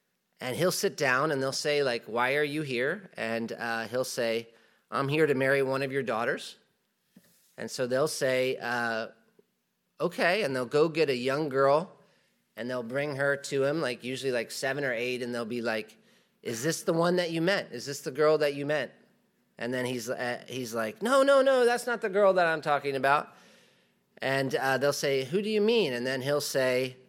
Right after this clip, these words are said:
the name, and they'll say, "Oh, that's too bad. She's not here. She's in the Congo. And he's, you'll have to pay the, uh, airline ticket for her to come." And so then, uh, she's really upstairs, of course,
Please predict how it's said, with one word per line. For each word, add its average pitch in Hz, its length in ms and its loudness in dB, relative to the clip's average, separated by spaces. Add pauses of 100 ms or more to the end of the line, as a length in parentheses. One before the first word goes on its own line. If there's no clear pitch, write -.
the 143 120 2
name, 143 340 2
and 139 120 2
they'll 143 80 2
say, 131 400 -2
"Oh, 185 880 -6 (720)
that's - 260 -12
too 214 220 -6
bad. 180 460 -4
She's 190 280 -8
not 185 220 4
here. 190 540 2
She's 165 260 -8
in 175 140 -2
the 165 60 -2
Congo. 170 600 0 (960)
And 123 380 -4
he's, 127 300 -8
you'll 160 340 0
have 156 200 0
to 151 80 -8
pay 175 280 -2
the, 143 340 -4
uh, 131 240 -2
airline 170 460 0
ticket 117 340 -10
for 117 140 -8
her 139 160 4
to 127 80 -2
come." 156 380 -2 (1080)
And 120 240 -4
so 135 400 4
then, 151 600 0
uh, 120 260 -2
she's 127 260 -8
really 139 260 0
upstairs, 127 480 -2
of 104 120 -16
course, 131 380 -4